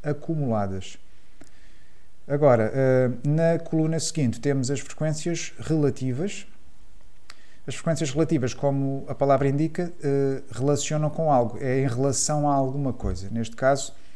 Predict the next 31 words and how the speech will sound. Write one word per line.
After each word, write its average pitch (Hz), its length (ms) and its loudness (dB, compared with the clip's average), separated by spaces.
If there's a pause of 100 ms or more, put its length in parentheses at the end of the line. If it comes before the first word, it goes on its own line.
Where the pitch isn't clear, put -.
(300)
será 131 440 2
em 123 100 0
relação 117 520 0
ao 104 120 0
total, 151 560 2 (260)
portanto, 117 260 -4
a 113 40 -6
frequência 110 640 -2 (680)
relativa 120 520 0
para 117 120 -2
um 110 100 0
certo 113 300 -2
valor 135 280 0
será 131 480 -2 (540)
a 120 80 -2
frequência 113 420 -2
absoluta 175 540 -2 (680)
desse 117 320 -4
valor 156 320 0 (140)
a 160 80 0
dividir 139 400 0
pelo 147 320 0
total 123 600 0 (540)
de 135 100 -2
dados. 117 440 -2 (640)
Então, 123 280 0
vamos 120 220 0
fazer 135 340 -2
isso. 202 340 -2
Temos 147 300 -2
aqui 135 380 -2